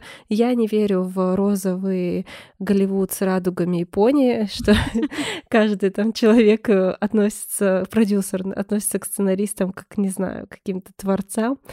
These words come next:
Speaker 1: Я думаю, что там всё-таки ситуация как и, и везде, по сути.
Speaker 2: Да, и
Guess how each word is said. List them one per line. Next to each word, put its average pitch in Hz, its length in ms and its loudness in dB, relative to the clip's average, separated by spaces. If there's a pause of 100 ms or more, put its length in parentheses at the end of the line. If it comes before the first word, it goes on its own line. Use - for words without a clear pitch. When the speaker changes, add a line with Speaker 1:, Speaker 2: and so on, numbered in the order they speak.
(240)
Speaker 1:
Я 214 80 2
думаю, 208 220 2
что - 180 -6
там 196 240 0
всё-таки 190 800 -2 (600)
ситуация 214 600 0
как - 300 -8
и, 190 120 0 (360)
и 233 180 6
везде, 180 480 0
по 170 160 -10
сути. - 420 -10
Speaker 2:
Да, 285 340 0 (180)
и 247 420 -2